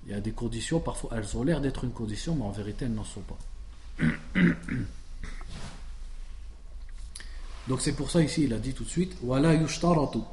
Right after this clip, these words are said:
فِي التَّحْرِيمِ أَن تَكُونَ الرَّبِيبَةُ تَرَبَّتْ فِي حُجْرِ زَوْجٍ-، زَوْجِ أُمِّهَا، فِي حِجْرِ زَوْجِ أُمِّهَا، وَإِنَّمَا ذُكِّرَ قَيْدُ الْحِجْرِ لِبَيَانِ الْغَالِبِ.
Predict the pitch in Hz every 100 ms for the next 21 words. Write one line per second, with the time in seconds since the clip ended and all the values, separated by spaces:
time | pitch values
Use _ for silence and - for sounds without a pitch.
0 | - - - 143 131 131 151 151 151 -
1 | - - - - - - - 143 151 147
2 | 143 165 160 139 127 131 143 139 127 120
3 | 113 123 135 127 107 117 - 120 110 143
4 | 123 113 113 - 113 131 113 107 107 131
5 | 131 113 135 123 131 135 131 123 147 -
6 | - - - - - 123 107 147 135 120
7 | 127 135 123 - 127 120 117 175 - -
8 | - - - 117 151 165 156 147 131 131
9 | 147 - 120 117 139 151 131 127 151 135
10 | 127 120 147 131 127 139 117 117 131 127
11 | 117 104 104 101 92